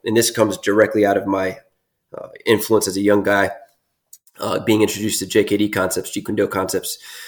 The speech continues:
Bruce Lee's, uh, martial art. Like, discard what's, what's, what's not useful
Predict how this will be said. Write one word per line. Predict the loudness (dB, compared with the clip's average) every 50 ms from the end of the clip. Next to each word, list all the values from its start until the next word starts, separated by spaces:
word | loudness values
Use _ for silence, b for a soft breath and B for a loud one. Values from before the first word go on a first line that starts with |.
| B B B B B
Bruce | -2 0 0 2 0
Lee's, | 0 0 -2 -2
uh, | -2 -2 -2 -4 -4 -2
martial | -2 -2 -2 0 2 2
art. | 2 2 0 B B B B B B B B B B B _
Like, | 2 2 2 0 -8 -12 -18 _ -12 -2
discard | 0 2 2 6 8 8 8 8 8 6
what's, | 4 4 4 2 2 0 -4 -10 -10 -4
what's, | -4 -2 -2 -2 -6 -6 -12 -4
what's | 0 0 0 4 4
not | 2 2 2 2
useful | 0 0 0 -2 -6 -6 -8